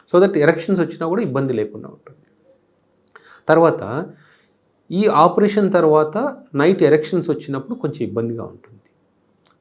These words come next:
So అందుకని ఏం చెప్తాము, ఒకసారి వచ్చే ముందు, అంటే సర్జరీ చేసుకునే ముందు రోజే ఒకటి రెండు సార్లు మాస్టర్బేషన్ చేసేసి స్పెర్మ్ రిలీజ్ చేస్తే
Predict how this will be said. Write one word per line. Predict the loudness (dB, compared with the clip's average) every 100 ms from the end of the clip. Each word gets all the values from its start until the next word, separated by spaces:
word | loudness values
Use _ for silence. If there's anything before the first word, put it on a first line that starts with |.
| 2
So | 4 6 4
అందుకని | 2 2 4 4
ఏం | 2
చెప్తాము, | -2 -2 -4 -4
ఒకసారి | -8 -10 -6
వచ్చే | -6 -2 -2
ముందు, | 0 -4 -8 -10 -12
అంటే | -4 -4
సర్జరీ | -2 -2 0 0
చేసుకునే | 0 -2 -4 -4
ముందు | -4 -2
రోజే | -2 0
ఒకటి | -4 -6 -6 -4
రెండు | -4 -6
సార్లు | -6 -6
మాస్టర్బేషన్ | -4 -6 -6 -4 -4 -4 -8
చేసేసి | -8 -10 -10 -12
స్పెర్మ్ | -6 -4 -2
రిలీజ్ | -4 -6 -8 -12
చేస్తే | -10 -8 -8